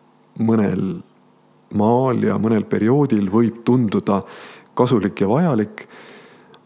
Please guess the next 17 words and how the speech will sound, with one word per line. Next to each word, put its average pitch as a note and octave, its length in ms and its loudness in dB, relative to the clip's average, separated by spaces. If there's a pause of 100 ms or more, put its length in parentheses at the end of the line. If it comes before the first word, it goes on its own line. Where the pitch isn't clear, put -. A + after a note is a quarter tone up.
(120)
aga A2+ 300 2 (580)
ma G2+ 80 0
miskipärast G2+ 680 -2
siiski A2 340 -6
usun, A#2+ 400 0 (240)
et, - 480 -4
äh, G2+ 400 0
sellel G2 480 -4
on G2 200 -2 (460)
rohkem G2 680 0 (840)
kahjulikke F#2+ 760 -2
ja F#2 80 -2
mingis F#2 260 -2
mõttes F#2+ 300 -6
ka - 120 -6
traagilisi G2+ 640 -2
mõjusid. F#2 560 -4